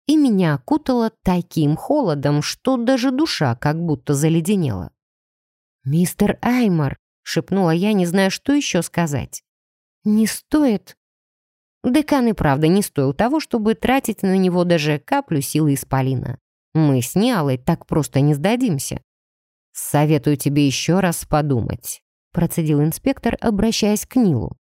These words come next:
«И найди для девчонки Вернаш другого дракона».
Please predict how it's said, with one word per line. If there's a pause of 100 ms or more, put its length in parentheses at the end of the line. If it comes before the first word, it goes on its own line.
(580)
«И
найди
для
девчонки
Вернаш
другого
дракона».